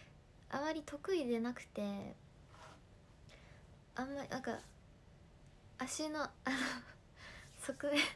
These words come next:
足ついてるところが、あの、平坦というか、同じぐらいのところだと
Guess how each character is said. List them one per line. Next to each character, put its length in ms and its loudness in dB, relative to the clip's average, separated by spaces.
足 240 0
つ 180 2
い 60 10
て 160 10
る 100 10
と 140 0
こ 120 0
ろ 180 2
が、 220 4
あ 80 0
の、 160 2
平 180 8
坦 320 0
と 140 0
い 100 4
う 60 0
か、 260 -4
同 80 4
じ 280 4
ぐ 120 6
ら 120 6
い 100 6
の 180 4
と 160 -12
こ 80 0
ろ 140 2
だ 140 2
と 180 -8